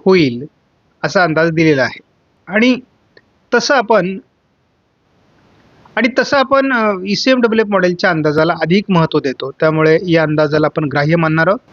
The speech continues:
पंधरा तारखेला या वातावरणामध्ये तीव्रता वाढते आहे,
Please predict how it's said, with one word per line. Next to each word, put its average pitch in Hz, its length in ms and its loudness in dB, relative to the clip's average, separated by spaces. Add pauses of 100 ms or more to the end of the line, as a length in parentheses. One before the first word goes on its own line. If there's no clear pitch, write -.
(120)
पंधरा 220 260 2
तारखेला 254 540 0
या 220 140 4
वातावरणामध्ये 214 840 0 (400)
तीव्रता 196 340 2
वाढते 156 360 0
आहे, 113 240 -12